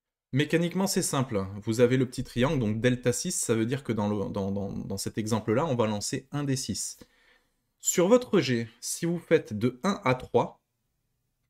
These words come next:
le, la catégorie de votre dé va diminuer. C'est-à-dire que de delta six, vous allez passer à delta quatre. De delta quatre, vous allez passer à zéro.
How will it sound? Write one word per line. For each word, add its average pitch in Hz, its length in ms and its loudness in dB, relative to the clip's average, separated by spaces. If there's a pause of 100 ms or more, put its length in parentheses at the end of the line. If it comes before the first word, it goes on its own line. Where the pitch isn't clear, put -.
(1120)
le, 110 500 4
la 107 140 4
catégorie 156 600 0
de 135 80 0
votre 120 360 0
dé 131 360 -2
va 107 200 0
diminuer. 123 600 -2 (180)
C'est-à-dire 131 560 -4
que - 80 -4
de 117 140 0
delta 131 320 -2
six, - 540 -8 (160)
vous 107 160 -2
allez 104 120 2
passer 107 300 -4
à 117 60 0
delta 135 340 -2
quatre. - 300 -10 (540)
De 101 120 2
delta 98 320 0
quatre, - 360 -4
vous 98 120 -6
allez 92 140 -2
passer - 420 -4
à 120 120 0
zéro. 98 300 -4